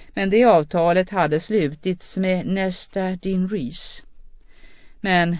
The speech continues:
det är förstås, Saida kanske trodde att hon själv skulle bli nästa skeppsfru. Riktiga lärare,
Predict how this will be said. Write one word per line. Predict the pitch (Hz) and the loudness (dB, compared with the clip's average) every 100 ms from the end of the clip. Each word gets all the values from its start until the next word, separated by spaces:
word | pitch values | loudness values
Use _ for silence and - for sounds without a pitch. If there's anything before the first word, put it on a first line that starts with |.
| - | -4
det | 165 165 | -4 -2
är | |
förstås, | 170 214 170 156 - - - | -2 -4 -4 -4 -8 -12 -6
Saida | - 196 185 190 202 | 2 6 6 6 2
kanske | 196 240 175 151 175 | 2 0 2 0 -4
trodde | - 180 139 175 | -2 0 2 2
att | 175 | 2
hon | 196 185 | -2 -2
själv | 269 180 139 | 2 2 0
skulle | 147 175 180 175 | -6 -4 -2 -2
bli | 165 185 226 | -2 0 2
nästa | 233 143 - 151 147 | 2 0 -4 -4 -4
skeppsfru. | - 151 - - 156 156 170 - - - - - - _ - - - - - - | -2 -4 -6 -12 -8 -8 -8 -18 -20 -20 -20 -20 -20 _ -20 -20 -20 -20 -20 -6
Riktiga | 220 226 - - 269 214 170 | 0 0 -2 -8 -2 2 2
lärare, | 170 147 143 151 | 2 0 -2 -4